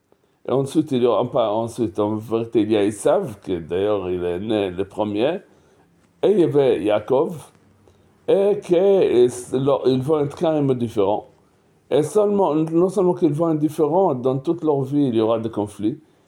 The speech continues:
et pas seulement dans toute leur vie, dans leur, euh, euh, leurs descendants, il y aura des conflits.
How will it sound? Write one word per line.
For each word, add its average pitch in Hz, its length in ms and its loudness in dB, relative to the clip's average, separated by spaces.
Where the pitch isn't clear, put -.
et - 60 -4
pas 196 180 0
seulement 190 360 2
dans 143 460 -2
toute 156 200 0
leur 156 200 2
vie, 190 260 0
dans 135 180 0
leur, 131 440 0
euh, 113 340 4
euh, 95 580 2
leurs 123 240 0
descendants, 160 760 0
il 120 100 -2
y 127 60 4
aura 156 220 2
des 123 380 4
conflits. 139 540 -4